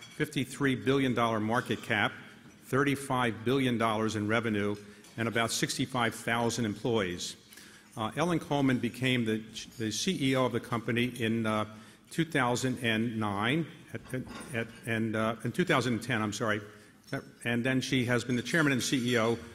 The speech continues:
for several years now, been chairman of C-, chairman and C E O for, for several years. Uh, since she became the chairman and C E O, uh, the company's stock is up over a hundred percent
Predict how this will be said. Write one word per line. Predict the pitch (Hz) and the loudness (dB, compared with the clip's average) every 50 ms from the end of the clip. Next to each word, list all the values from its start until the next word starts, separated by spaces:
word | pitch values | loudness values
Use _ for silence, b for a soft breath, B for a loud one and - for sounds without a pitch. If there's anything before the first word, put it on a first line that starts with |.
| - - - - | -20 -18 -10 -6
for | 120 - | -4 -2
several | - 156 147 139 143 131 | 2 2 2 4 4 4
years | 120 113 113 110 107 - 117 | 4 4 4 4 2 0 0
now, | 113 107 113 | 2 2 2
been | 117 104 117 113 110 | 0 -2 -4 -6 -4
chairman | - - 135 123 120 123 113 117 | 0 2 2 2 2 2 -2 -4
of | 117 - | -6 -6
C-, | - 143 123 117 123 127 | -4 -4 -2 0 0 -2
chairman | - - - - - 147 135 131 123 | -2 -4 -6 -2 0 2 2 2 2
and | 135 143 156 143 | 2 2 2 2
C | - - 135 110 110 110 | 2 0 0 0 0 0
E | |
O | 110 107 110 | 0 0 -2
for, | 110 - - 113 107 - - - | -4 -6 -10 -12 -12 -14 -18 -10
for | - 123 113 110 107 | -4 0 0 2 0
several | 107 - 135 131 127 139 131 | 0 0 0 0 2 2 2
years. | 113 107 104 113 123 120 - B B B B B B B B | 2 2 2 2 0 -2 -4 B B B B B B B B
Uh, | 117 113 | -2 -2
since | - - - 196 208 - | 0 0 2 2 2 2
she | - 175 | 0 0
became | 147 139 131 - - 170 175 170 | 0 0 0 0 0 0 2 2
the | 135 107 | 2 0
chairman | - - 127 117 113 113 110 | 0 0 0 2 2 2 2
and | 110 110 | 0 0
C | - 123 113 110 110 107 | -2 -2 -2 0 0 2
E | 104 | 2
O, | 104 110 110 110 B B B B B B - | 2 0 -2 -4 B B B B B B -4
uh, | 113 113 110 | -2 -2 0
the | 113 113 | -2 -2
company's | - 156 143 - 131 120 - | -2 -4 -4 -2 -2 -2 -2
stock | - - 139 123 123 123 - | -2 0 0 2 2 2 0
is | 117 104 123 | -2 -2 -2
up | 117 - - | -2 -2 0
over | 131 143 131 135 117 | -2 0 0 0 -2
a | |
hundred | - - 131 120 - - | 0 0 0 -2 -2 -2
percent | 110 - - 131 107 80 | -4 -2 0 0 0 0